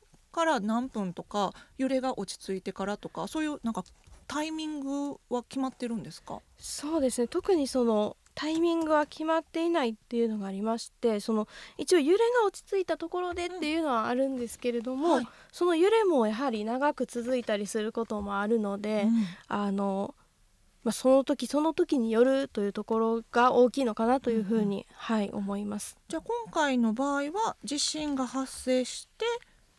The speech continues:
Speaker 1: 揺れが落ち着いたところで、
Speaker 2: はい。
Speaker 1: 扉が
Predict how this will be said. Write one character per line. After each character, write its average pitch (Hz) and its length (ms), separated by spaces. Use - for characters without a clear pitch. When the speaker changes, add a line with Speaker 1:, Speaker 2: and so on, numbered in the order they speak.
Speaker 1:
揺 359 120
れ 381 140
が 403 300
落 311 240
ち - 60
着 381 200
い 320 40
た 285 180
と 349 160
こ 339 200
ろ 359 140
で、 480 180
Speaker 2:
は 508 60
い。 - 40
Speaker 1:
扉 220 420
が 269 280